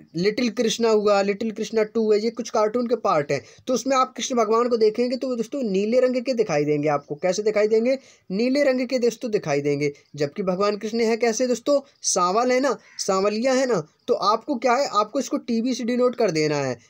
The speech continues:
कि हम टीवी में जब भी भगवान कृष्ण को देखते हैं वो नीले दिखाई देते हैं। तो नीले से दोस्तों एन नीला, आप ये नाम याद रख सकते हो ना। ट्रिक कैसी लगी तो कमेंट बॉक्स में ज़रूर बताइएगा।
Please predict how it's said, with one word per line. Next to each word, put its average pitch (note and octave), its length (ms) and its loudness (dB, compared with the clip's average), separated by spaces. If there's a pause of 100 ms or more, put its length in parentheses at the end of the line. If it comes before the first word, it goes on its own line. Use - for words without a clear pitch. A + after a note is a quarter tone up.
(120)
कि A3 60 2
हम A#3 140 2
टीवी A#3 280 0
में C4 120 2
जब A#3 120 2
भी A#3 140 2
भगवान G#3+ 280 2
कृष्ण A3 180 -4
को G#3+ 120 2
देखते G#3 220 -2
हैं B3+ 60 2
वो G#3 60 0
नीले G3 280 0
दिखाई F3+ 280 0
देते D#3+ 280 -2
हैं। D3 160 -2 (180)
तो F#3+ 60 0
नीले A3 380 0
से B3 160 0
दोस्तों G#3+ 260 -2 (100)
एन A3 260 0
नीला, G3 340 0 (280)
आप F3 160 -2
ये F#3 200 0
नाम G#3+ 200 2
याद G#3 220 2
रख G#3+ 60 0
सकते G#3+ 280 -4
हो A3+ 60 4
ना। A#3 180 -2 (260)
ट्रिक B3+ 220 0
कैसी A3+ 260 0
लगी B3 200 2
तो B3 80 -4
कमेंट A3+ 320 2
बॉक्स A3 240 0
में A#3 80 0
ज़रूर A3 240 2
बताइएगा। B2 520 0